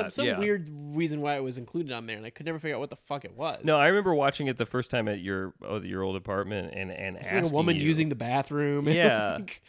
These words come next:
Speaker 1: this music playing.
Speaker 2: And the vague, and the vague implication that some of the women on screen were, were meant to be the characters from the anime.
Speaker 1: Yeah.
Speaker 2: But, but with very little effort really made.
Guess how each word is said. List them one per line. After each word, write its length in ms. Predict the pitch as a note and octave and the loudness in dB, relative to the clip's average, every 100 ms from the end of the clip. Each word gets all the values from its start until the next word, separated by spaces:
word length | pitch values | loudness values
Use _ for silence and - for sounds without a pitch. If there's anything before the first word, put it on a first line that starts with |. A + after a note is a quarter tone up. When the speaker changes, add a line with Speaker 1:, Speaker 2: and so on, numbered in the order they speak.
| - - | -20 -2
Speaker 1:
this 180 | D#3+ C#3+ | 0 0
music 380 | D#3 D3+ D3+ | -2 0 -2
playing. 500 | - D#3+ D#3+ D3+ D3+ - - - - _ _ D3+ | -2 0 2 2 0 -6 -16 -20 -20 _ _ 0
Speaker 2:
And 180 | D#3 | 2
the 80 | D#3 | 2
vague, 540 | C3+ C#3+ E3+ F3 C#3 - | 4 6 6 4 0 -12
and 120 | C#3 C3 | -8 -4
the 80 | |
vague 360 | A#2+ A2 C3+ C#3 | -2 2 0 2
implication 800 | C#3 C3 G#2+ - A2+ - A#2+ G#2 | -2 -2 -6 -4 -4 -2 -4 -2
that 280 | F#2+ F#2 - | -2 -4 -6
some 360 | - - B2+ A#2 | -12 -6 -2 0
of 100 | A2 | 2
the 100 | G#2 | 0
women 320 | G2+ G#2 G2+ | -2 -2 -2
on 240 | F#2+ F#2 F#2 | -2 -6 -10
screen 540 | - _ G#2 G2 G2 | -20 _ -6 -4 -4
were, 280 | F#2 F#2+ - - | -6 -10 -12 -14
were 200 | G#2 G2 | -10 -6
meant 320 | G#2 A2 - | -4 -4 -6
to 100 | A2 | -10
be 400 | A2 G2 G2 - _ _ _ | -6 -6 -8 -12 _ _ _
the 80 | - | -12
characters 500 | - A2 G2+ F#2+ F#2 | -6 -4 -4 -8 -16
from 320 | - F#2+ F2+ F2+ | -12 -10 -10 -6
the 120 | F#2 | -4
anime. 240 | G2+ F2 - - _ _ - - | -4 -6 -16 -20 _ _ -16 -6
Speaker 1:
Yeah. 100 | D3+ | 0
Speaker 2:
But, 120 | C3+ - A#2+ | 0 -2 -4
but 160 | C#3 D3+ | -4 0
with 160 | C#3+ | -2
very 320 | A#2 C#3 F#3 | 0 2 2
little 260 | E3 C#3 A2+ - | 2 0 -2 -6
effort 400 | A#2+ - G#2 - | -6 -4 -6 -6
really 320 | G#2 A2+ A2 | -6 -2 -2
made. 500 | G2 G2 G2 F#2+ F2+ | -2 -2 -2 -4 -8